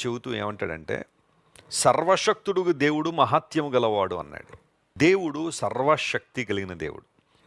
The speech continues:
చూడండి, మానవునికి కొంత శక్తి ఉంది, అది పరిమితి కలిగిన శక్తి. కానీ దేవుని శక్తి అపారమైనది. త్రవ్వే కొలది దేవుని శక్తిని గురించిన అన్వేషణ మనం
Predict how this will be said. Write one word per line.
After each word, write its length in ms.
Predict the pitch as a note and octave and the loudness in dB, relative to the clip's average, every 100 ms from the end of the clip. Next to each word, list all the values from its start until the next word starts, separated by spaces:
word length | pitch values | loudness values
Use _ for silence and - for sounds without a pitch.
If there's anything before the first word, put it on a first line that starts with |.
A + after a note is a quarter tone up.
| - | 0
చూడండి, 220 | G#3+ G3 | 2 2
మానవునికి 960 | E3 D3 F#3+ G3 F3+ D#3 D3+ A#2+ C#3+ - _ _ _ - | 4 4 4 -2 -8 -6 -6 -6 -8 -14 _ _ _ -2
కొంత 220 | G3 F3 | 0 2
శక్తి 320 | E3+ F3 - | 0 -2 -2
ఉంది, 420 | F3 D3+ D3 D#3 - | -4 -4 -4 -6 2
అది 480 | B2+ C3+ B2+ B2 - _ _ _ C#3 | 2 2 -2 -4 -8 _ _ _ 2
పరిమితి 360 | D3+ F#3+ F#3+ | 4 2 0
కలిగిన 320 | C3+ G#2+ G2 | 0 0 -2
శక్తి. 400 | F2 - - - - _ _ _ - - - | -6 -8 -10 -20 -20 _ _ _ -20 -20 2
కానీ 180 | E3+ F3 | 2 2
దేవుని 560 | A#2 A2 F#3+ A#3+ A3 | -4 4 4 4 -4
శక్తి 600 | G3+ - - - A2+ C#3 - | -6 -6 -8 -10 -8 -6 -6
అపారమైనది. 840 | - B2+ D#3+ F3+ D#3+ B2 F2+ - - _ _ _ _ _ _ _ _ | -2 2 2 2 -2 -6 -10 -14 -20 _ _ _ _ _ _ _ _
త్రవ్వే 380 | C3 C3+ F#3 G#3 | 0 0 0 0
కొలది 380 | - E3+ F3+ F3 | 0 -4 0 2
దేవుని 380 | C3 D#3+ E3+ D#3+ | 2 2 0 -2
శక్తిని 400 | C3+ - F3 E3 | -4 -4 -4 -2
గురించిన 560 | D3 D3 C3 C3 B2 - | -2 -4 -6 -4 -4 -2
అన్వేషణ 480 | A2+ C#3 F3+ E3 D3+ | 0 2 2 0 -4
మనం 200 | C#3 | -6